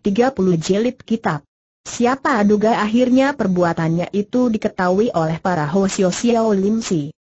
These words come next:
Tapi Hwasyo-Hwasyo Xiao Lim Si itu juga tidak membikin susah padanya, setelah tahu maksud tujuan Polo Sing, mereka hanya melarang dia pulang ke Tian Tok.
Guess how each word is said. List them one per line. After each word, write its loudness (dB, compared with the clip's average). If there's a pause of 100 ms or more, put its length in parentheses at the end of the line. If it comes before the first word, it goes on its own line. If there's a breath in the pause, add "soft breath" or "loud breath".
(100)
Tapi 0
Hwasyo-Hwasyo 0
Xiao 0
Lim 0
Si -2
itu 2
juga 2
tidak 2
membikin 2
susah -2
padanya, 0 (160)
setelah 0
tahu 0
maksud -2
tujuan 2
Polo 2
Sing, 0 (240)
mereka 2 (160)
hanya 2
melarang 0
dia -2
pulang 2
ke -4
Tian 0
Tok. -6